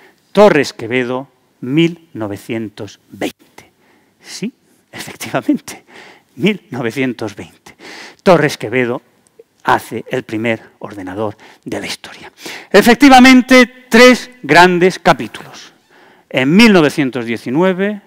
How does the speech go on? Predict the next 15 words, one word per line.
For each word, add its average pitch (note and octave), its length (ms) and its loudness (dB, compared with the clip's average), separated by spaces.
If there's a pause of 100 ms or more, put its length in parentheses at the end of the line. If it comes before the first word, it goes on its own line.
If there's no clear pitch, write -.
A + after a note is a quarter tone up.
(440)
Torres E3+ 340 2
Quevedo D3 560 -6
en F3+ 120 -4
Bilbao. A3 280 0 (720)
Aeronáutica, C4+ 1080 0
náutica G#3+ 720 -2 (240)
y C#3+ 60 -2
especialmente F#3 840 -4 (160)
aquello A3+ 640 6
de B3 120 8
lo B3 120 8
que A#3 120 4
no A#3+ 120 6
que A#3 120 4
habló, B3+ 400 6